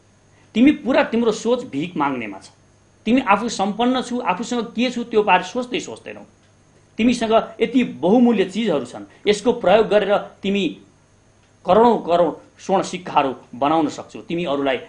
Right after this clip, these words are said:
दान दिने हुन सक्छौ, तर तिमी भिखारी भएर हिँडिरहेका छौ जबकि तिमीसँग यति धेरै कुराहरू छन्। दार्शनिकले भने, हामी सबै सब यही बाटोमा हिँडिरहेका छौँ। हामीसँग सबै कुरा हुँदा हुँदै पनि हामी आफूलाई असक्षम,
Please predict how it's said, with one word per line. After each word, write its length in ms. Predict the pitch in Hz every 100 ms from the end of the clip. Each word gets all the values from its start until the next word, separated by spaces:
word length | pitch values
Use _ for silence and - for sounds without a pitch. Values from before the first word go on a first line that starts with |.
| -
दान 300 | 117 135 139
दिने 160 | 127 117
हुन 240 | 107 151
सक्छौ, 380 | - - - 113
तर 360 | - _ - 127
तिमी 380 | 127 123 110 - _ -
भिखारी 400 | 117 123 147 143
भएर 400 | 113 - 143 143
हिँडिरहेका 640 | 147 - - 139 147 107 117
छौ 140 | 123
जबकि 240 | 117 110
तिमीसँग 420 | 113 113 107 104 101
यति 280 | 104 107 104 _ _ _
धेरै 200 | 113 123
कुराहरू 400 | 123 117 98 95
छन्। 160 | - - _ _ _ _ 123
दार्शनिकले 500 | 123 - 107 101 92
भने, 200 | 90 _ _ _ _ - - -
हामी 220 | 240 320
सबै 360 | - 269 302
सब 420 | 285 - 226 220 - _ _ _ _ _ _ _ -
यही 320 | 247 311 302 165
बाटोमा 360 | 156 147 139
हिँडिरहेका 460 | 113 110 101 101 104
छौँ। 180 | - 107 _ -
हामीसँग 360 | 170 254 254
सबै 260 | 247 254 311
कुरा 220 | 240 233
हुँदा 300 | 135 139 202
हुँदै 320 | 196 143 254
पनि 260 | 262 196 113 - _
हामी 380 | - 143 175 180 -
आफूलाई 320 | 160 165 160 135
असक्षम, 540 | 139 214 208 220 214